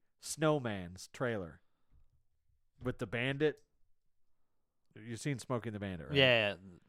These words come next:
Speaker 2: once.
Speaker 1: The, the image on
Speaker 2: Uh-huh.
Speaker 1: the side of Snowman's trailer
Speaker 2: Mm-hmm.
Speaker 1: of the, the literal bandit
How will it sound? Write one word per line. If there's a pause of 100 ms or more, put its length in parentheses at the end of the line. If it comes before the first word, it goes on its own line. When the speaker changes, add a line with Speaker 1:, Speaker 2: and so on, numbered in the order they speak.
(120)
Speaker 2:
once.
Speaker 1:
The, (380)
the
image (160)
on
Speaker 2:
Uh-huh.
Speaker 1:
the
side
of
Snowman's
trailer (140)
Speaker 2:
Mm-hmm. (320)
Speaker 1:
of
the, (380)
the
literal
bandit